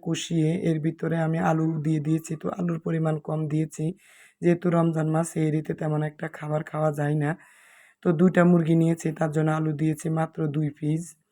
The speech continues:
তো এখন মাংসটা আমি ভালোভাবে কষিয়ে নেব। তো কষানোর পরিমাণ যত বেশি ভালো হবে, ততই কিন্তু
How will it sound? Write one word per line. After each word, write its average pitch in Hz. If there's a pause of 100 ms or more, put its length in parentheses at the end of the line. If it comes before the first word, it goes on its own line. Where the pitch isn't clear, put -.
(720)
তো 196
এখন 196
মাংসটা 180
আমি 175
ভালোভাবে 165
কষিয়ে 165
নেব। 160 (300)
তো - (200)
কষানোর 170
পরিমাণ 170
যত 160
বেশি 151
ভালো 151
হবে, 156
ততই 160
কিন্তু 160